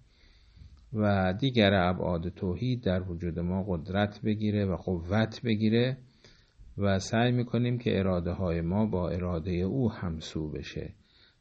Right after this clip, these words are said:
نه با اراده طاغوت ها و شیاطین. طا سین میم، سه ت-، سه حرف از حروف الف با. طا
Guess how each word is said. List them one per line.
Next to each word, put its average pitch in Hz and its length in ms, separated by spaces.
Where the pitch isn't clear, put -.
نه 123 120
با 98 200
اراده 90 840
طاغوت 85 500
ها 95 280
و 90 100
شیاطین. 73 800
طا 143 400
سین 123 500
میم، 101 360
سه - 240
ت-، 98 420
سه 101 180
حرف 104 320
از 90 160
حروف 92 300
الف 85 340
با. - 100
طا 113 400